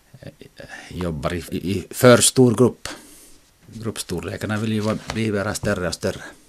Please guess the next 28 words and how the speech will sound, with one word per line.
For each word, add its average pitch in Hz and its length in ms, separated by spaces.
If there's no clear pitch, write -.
Det - 60
ska - 120
sparas. - 540
Det 113 80
är 107 40
inte 98 200
lätt 131 240
att 113 120
vara 120 160
ung 113 220
i 101 40
dagens 90 340
samhälle. 76 420
Stora, 92 420
stort - 420
tryck. - 320
Inte 127 240
det 95 120
nog 131 340
undra 131 280
på 117 140
att, 113 180
att - 200
den 107 140
här 101 220
liksom 98 300
ätstörningar 95 760
och 76 80